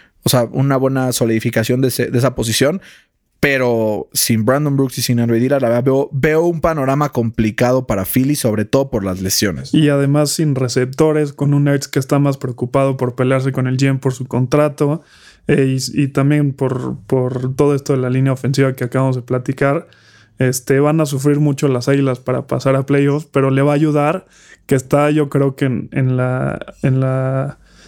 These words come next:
Speaker 2: división más mediocre de toda la N F L.
Speaker 1: Me encanta, división más mediocre, pero ya perdieron el primer partido contra Washington. Es como los Colts, ¿no? Dices, "Ya, victorias seguras, dos contra Jacksonville". Ah, pues sí, bien, gracias, te ganan tu el primer partido. <laughs> Hoy leí una teoría de conspiración que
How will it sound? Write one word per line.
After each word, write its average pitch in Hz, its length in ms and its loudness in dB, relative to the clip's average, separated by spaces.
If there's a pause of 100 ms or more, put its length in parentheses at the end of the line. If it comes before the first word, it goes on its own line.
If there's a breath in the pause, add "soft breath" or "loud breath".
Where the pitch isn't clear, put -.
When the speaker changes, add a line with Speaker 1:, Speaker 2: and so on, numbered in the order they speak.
(140)
Speaker 2:
división 143 500 2
más 143 160 0
mediocre 131 460 0
de 120 60 -2
toda 135 200 0
la 131 80 0
N 127 140 -4
F - 160 -6
L. - 100 -10 (260)
Speaker 1:
Me 127 80 2
encanta, 131 320 0
división 113 300 0
más 156 140 0
mediocre, 139 340 0
pero 101 140 -2
ya 113 100 2
perdieron 123 280 0
el - 20 -2
primer 107 200 0
partido 107 300 0
contra 110 280 -2
Washington. 107 420 -2
Es 120 80 0
como 135 180 2
los 113 160 0
Colts, 156 300 0
¿no? 131 60 0
Dices, 131 160 0
"Ya, 143 120 2
victorias 143 400 0
seguras, 143 380 0
dos 135 180 0
contra 131 280 0
Jacksonville". 117 520 0
Ah, 131 80 0
pues - 140 -10
sí, 123 120 0
bien, 117 200 0
gracias, 110 320 0
te 113 80 0
ganan 101 220 0
tu 95 80 -2
el 92 40 -4
primer 95 300 0
partido. 90 340 -2 (200 loud breath)
<laughs> - 200 0
Hoy 196 160 2
leí 254 160 0
una 233 180 0
teoría 151 200 0
de 165 80 -4
conspiración 120 640 -2
que - 320 -2